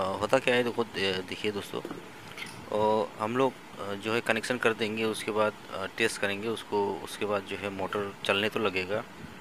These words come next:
और जो है हम लोग ये चीज़ का ध्यान, अ, नहीं देंगे कि मोटर जो है सही दिशा में चल रहा है या तो उल्टा दिशा में। उसके बाद जब आप, अ, पानी जो है खींचने लगोगे यहाँ पे, तो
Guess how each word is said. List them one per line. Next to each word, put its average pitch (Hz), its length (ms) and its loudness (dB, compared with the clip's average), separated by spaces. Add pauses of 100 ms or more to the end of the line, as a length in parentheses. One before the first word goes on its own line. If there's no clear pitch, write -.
(120)
और 95 420 0
जो 98 80 0
है 104 120 2
हम 104 200 0
लोग 107 180 -2
ये 104 60 -2
चीज़ - 240 -8
का 113 80 2
ध्यान, 95 260 0
अ, 101 140 -8 (400)
नहीं 98 160 -2
देंगे 98 340 -4
कि 104 140 -8
मोटर 98 260 -2
जो 101 160 -2
है 104 160 0 (540)
सही 104 260 2
दिशा 107 280 2
में 107 100 -2
चल 98 180 -2
रहा 101 160 2
है 107 60 2
या 107 60 2
तो 101 160 0
उल्टा 98 180 2
दिशा 95 280 -4
में। 92 180 -4 (1400)
उसके 131 240 0
बाद 135 180 6
जब 131 220 6
आप, 131 240 6
अ, 98 180 8 (140)
पानी 117 320 4
जो 113 160 0
है 117 120 6
खींचने 117 340 0
लगोगे 110 380 4
यहाँ 98 220 2
पे, - 180 0 (2000)
तो 113 340 12